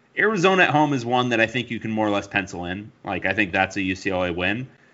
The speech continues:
Um, but that's the only one that I would say, okay, yeah, definitely U C L A's winning that one. Um, the other five, uh, certainly not U S C and Oregon, but Colorado, Utah, and A S U, those are,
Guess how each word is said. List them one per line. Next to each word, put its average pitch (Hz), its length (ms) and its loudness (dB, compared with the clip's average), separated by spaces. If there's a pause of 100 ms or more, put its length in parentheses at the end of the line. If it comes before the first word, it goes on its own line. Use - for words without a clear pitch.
(240)
Um, 95 560 2 (540)
but 117 240 2
that's 143 220 2
the 233 60 -4
only 202 180 -2
one 135 240 -2
that 117 100 0
I 107 100 4
would 110 160 -2
say, 104 540 2
okay, 139 220 0
yeah, 98 220 -4
definitely 95 520 -4
U 90 100 -6
C 95 120 -10
L 85 60 -6
A's 82 120 -10
winning 80 180 -12
that 71 160 -14
one. - 160 -16 (260)
Um, 90 500 -2 (440)
the 110 120 0
other 156 180 2
five, 117 600 4
uh, 101 160 -8
certainly 135 300 -6
not 127 160 0
U 123 100 -2
S 120 120 -4
C 123 120 -4
and 113 100 -2
Oregon, 104 300 -2
but 90 300 -4 (840)
Colorado, 127 500 4
Utah, 120 380 0
and 117 80 0
A 110 140 2
S 104 140 -4
U, 110 160 4
those 107 240 0
are, 101 260 0